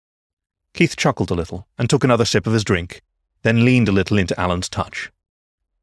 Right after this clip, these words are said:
"Well, maybe I want to flirt back, but I'm just terrible at it." Alan scanned the room quickly. He picked this table because he knew it was private.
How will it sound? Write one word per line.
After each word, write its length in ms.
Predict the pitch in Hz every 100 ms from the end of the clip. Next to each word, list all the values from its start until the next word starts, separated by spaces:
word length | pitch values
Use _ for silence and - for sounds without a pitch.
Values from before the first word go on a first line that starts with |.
| _ _ _
"Well, 480 | 123 117 131 170 -
maybe 480 | 113 110 117 107 139
I 80 | 131
want 240 | 113 117
to 60 | -
flirt 320 | 160 156 -
back, 260 | 262 - -
but 220 | - 113 113 -
I'm 220 | 120 120
just 300 | - 127 -
terrible 420 | 190 165 92 82
at 160 | 82 -
it." 220 | - - _ _ _ _ _ _ _ _ _ _ _ _ _
Alan 240 | 117 107 101
scanned 300 | - 98 95
the 80 | 95
room 200 | 98 92
quickly. 460 | - 95 95 95 _ _ _ _ _ _ _
He 100 | -
picked 200 | - 226
this 160 | 156 -
table 300 | 90 85 104
because 240 | 120 107
he 80 | 107
knew 180 | 98 101
it 80 |
was 240 | 92 92 -
private. 580 | - 131 123 - -